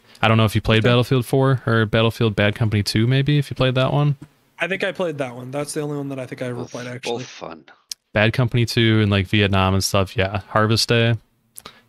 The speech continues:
Speaker 1: fantastic maps,
Speaker 3: Did you ever
Speaker 1: fantastic
Speaker 3: play
Speaker 1: games.
Speaker 3: twenty-one forty-two?
Speaker 1: No, that was, like, that
Speaker 3: That
Speaker 1: wasn't that, like,
Speaker 3: was
Speaker 1: the P C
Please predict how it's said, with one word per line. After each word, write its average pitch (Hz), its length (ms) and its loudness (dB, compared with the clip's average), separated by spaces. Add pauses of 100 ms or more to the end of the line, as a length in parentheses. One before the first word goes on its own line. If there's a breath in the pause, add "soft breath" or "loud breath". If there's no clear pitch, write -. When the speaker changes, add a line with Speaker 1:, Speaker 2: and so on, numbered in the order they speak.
Speaker 1:
fantastic 98 600 2
maps, 95 480 -2
Speaker 3:
Did - 80 -12
you 101 60 2
ever 101 80 2
Speaker 1:
fantastic 95 340 -2
Speaker 3:
play - 80 -2
Speaker 1:
games. 92 120 -2
Speaker 3:
twenty-one 80 560 -8
forty-two? 98 600 -10 (640 soft breath)
Speaker 1:
No, 107 380 4
that 104 80 4
was, 107 160 4
like, 113 140 2
that 117 100 2
Speaker 3:
That 117 60 4
Speaker 1:
wasn't 123 140 4
that, 127 40 4
like, 117 120 4
Speaker 3:
was - 80 0
Speaker 1:
the - 60 0
P 113 120 2
C - 60 2